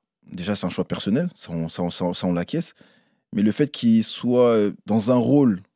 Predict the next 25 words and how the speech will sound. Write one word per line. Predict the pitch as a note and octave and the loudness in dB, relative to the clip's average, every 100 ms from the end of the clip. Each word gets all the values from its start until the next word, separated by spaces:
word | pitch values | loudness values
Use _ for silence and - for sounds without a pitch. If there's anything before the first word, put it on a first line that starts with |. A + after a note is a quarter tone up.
| _ - | _ -16
secondaire, | - C3 A#2+ A#2+ C3+ G2+ | -2 0 4 4 4 2
voire | E2+ | -2
même | F#2+ G2+ | -4 -4
tertiaire, | - A2+ - D3 E3 - _ _ _ | -2 -4 0 0 0 -2 _ _ _
je | - | -8
pense | C3 - | -8 -6
que | |
ça | A2 F#2+ | -6 -2
lui | |
a | F#2+ | -2
posé | A2 A2 | -2 -4
problème. | - G#2 A#2 F2 _ _ _ - | -4 0 0 -2 _ _ _ -6
On | F#2 | -4
a | F2+ | -2
parlé | F#2+ G2+ | -2 -2
de, | F#2+ F#2+ | 0 -2
de, | F2+ F2+ | -2 -6
du | F#2 | -8
cas | - G2+ | -2 -2
Otavio | G2 G#2+ G2+ A2+ | 0 -2 0 0
dès | F#2+ | -2
qu'il | - F2+ | -4 -6
a | |
eu | F#2+ | -4
sa, | F#2 | -6